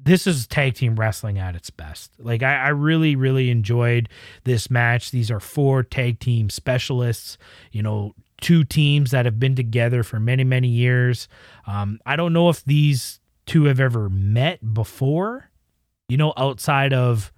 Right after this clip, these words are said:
that ten, ten-man elimination match we saw a couple weeks ago. But, you know, on the indies, if these two have ever, these four have ever met, I don't know, but it, it wouldn't surprise me if they did, 'cause these guys clicked.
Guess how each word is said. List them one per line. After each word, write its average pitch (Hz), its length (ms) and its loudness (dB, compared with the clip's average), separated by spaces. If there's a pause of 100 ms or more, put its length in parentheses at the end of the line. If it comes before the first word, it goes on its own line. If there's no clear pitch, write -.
(280)
that 123 320 0
ten, 135 280 0 (500)
ten-man 135 500 0 (280)
elimination 135 640 -2
match 160 260 -2
we 160 100 -2
saw 151 200 -2
a 151 40 -2
couple 147 260 -4
weeks 151 260 -2
ago. 110 300 -2 (540)
But, 127 400 2
you 135 120 -2
know, 123 120 -2
on 123 160 -2
the 127 180 -2
indies, 170 300 0
if 160 120 -4
these 165 360 -4 (180)
two 170 220 0
have 156 140 0
ever, 160 540 -2 (120)
these 147 200 0
four 156 200 -2
have 147 120 0
ever 151 180 0
met, 143 280 -2
I 131 120 0
don't 131 180 2
know, 135 200 4
but 113 400 0
it, 131 240 0 (420)
it 143 80 -2
wouldn't 170 240 4
surprise 139 380 0
me 131 120 0
if 107 100 -2
they 110 100 -2
did, 101 260 -4
'cause 101 180 -4
these 120 180 0
guys 110 260 0
clicked. - 540 -10